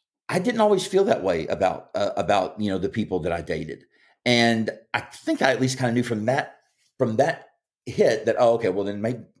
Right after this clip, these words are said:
maybe you shouldn't be dating him, idiot." Um, but anyway, so I, I say all that to simply say, please have her on because she's got some pretty amazing stories. And what she's doing, uh, with, uh, her son and my stepson, Alex, um, who lives with autism,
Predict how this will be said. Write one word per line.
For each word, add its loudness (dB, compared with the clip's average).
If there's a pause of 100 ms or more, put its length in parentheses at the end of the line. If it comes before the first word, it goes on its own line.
maybe -4
you -6
shouldn't -8
be -2
dating 0
him, -8
idiot." -4 (600)
Um, 0 (340)
but 4
anyway, 4
so 4
I, 2
I 0
say 2
all 4
that 2
to -10
simply -2
say, 4
please 2
have 2
her 2
on 2
because 0
she's -4
got 2
some -4
pretty -2
amazing -2
stories. 2 (360)
And 0
what 2
she's -4
doing, 0
uh, -2
with, -2
uh, 2
her 0
son 0
and -2
my -2
stepson, -4
Alex, 0 (420)
um, 2
who 2
lives 4
with 0
autism, 2